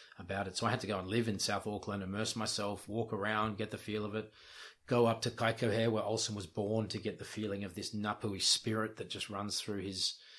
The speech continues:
his bones, his mother's fighting spirit. You know, no one taught me that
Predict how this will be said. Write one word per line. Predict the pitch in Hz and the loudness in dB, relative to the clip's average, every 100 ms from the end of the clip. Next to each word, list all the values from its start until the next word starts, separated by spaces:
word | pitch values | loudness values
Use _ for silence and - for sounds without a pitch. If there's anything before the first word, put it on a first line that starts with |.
| - | -12
his | - 110 | -4 -2
bones, | 95 101 101 104 101 | 0 0 0 0 -4
his | 98 | -4
mother's | 101 101 98 - - | -2 -2 -4 -6 -8
fighting | - 104 98 | -4 -2 -2
spirit. | 90 - 104 101 - - - - | -2 -2 -4 -4 -10 -20 -16 -6
You | |
know, | 113 | -2
no | 127 | 0
one | 117 98 | 0 -2
taught | 113 104 | -6 -4
me | 110 120 | -2 -2
that | 104 | -4